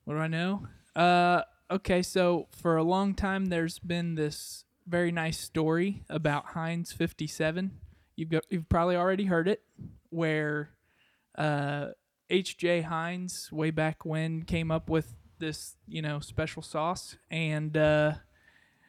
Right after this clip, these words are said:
condiment to put on French fries, and it took him fifty-seven tries, but he never gave up, and he found the right, on the fifty-seventh variety. Um, you know, it's a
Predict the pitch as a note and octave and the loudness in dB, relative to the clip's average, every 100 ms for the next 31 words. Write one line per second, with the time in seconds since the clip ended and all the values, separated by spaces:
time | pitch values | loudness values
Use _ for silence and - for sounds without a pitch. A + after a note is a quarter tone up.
0 | _ _ _ - G#3 G#3+ G#3 A3 A#3+ - | _ _ _ 0 4 6 6 4 2 -2
1 | - - F#3+ G#3 G3+ F#3+ G#3 G#3 - F3+ | -14 -4 4 4 4 2 2 0 2 0
2 | G#3 B3 - - E3 E3+ D#3 D3+ D#3 - | 2 -2 -8 -10 -4 -2 0 -2 -2 0
3 | F#3+ E3+ D#3+ F#3+ - F#3 F#3+ F3 E3+ - | 2 2 4 2 4 0 0 0 -2 0
4 | E3 F3+ F#3 D#3+ D3 D#3 E3+ E3+ E3 D#3+ | 2 4 2 0 0 0 0 0 2 2
5 | E3 F3 E3 D3 D3 - - _ D#3+ D#3+ | 2 2 2 0 -4 -8 -16 _ -6 -4
6 | D#3+ D#3 D#3+ - - D#3+ D3+ - F3 E3+ | -2 -2 -2 -4 -6 -6 -6 -4 -4 -6
7 | - - E3+ F3 E3 - D#3 D#3+ E3+ G3 | -10 -6 -4 -4 -6 -4 0 0 0 -2
8 | - _ _ _ _ D3 D#3 C#3+ C#3+ C#3 | -6 _ _ _ _ -2 0 0 -2 -10
9 | - - D3 D#3+ - | -12 -6 -4 -6 -10